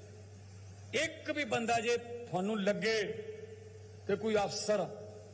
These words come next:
ਜਾਂ ਕੋਈ ਮੁਨਸ਼ੀ ਜਾਂ ਕੋਈ ਹੌਲਦਾਰ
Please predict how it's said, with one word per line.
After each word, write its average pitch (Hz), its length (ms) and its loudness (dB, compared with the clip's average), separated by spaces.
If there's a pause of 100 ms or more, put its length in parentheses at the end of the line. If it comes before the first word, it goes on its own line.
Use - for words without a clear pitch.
ਜਾਂ 196 140 6
ਕੋਈ 214 120 4
ਮੁਨਸ਼ੀ 208 920 4 (2000)
ਜਾਂ 208 220 6
ਕੋਈ 214 180 0 (160)
ਹੌਲਦਾਰ 220 680 2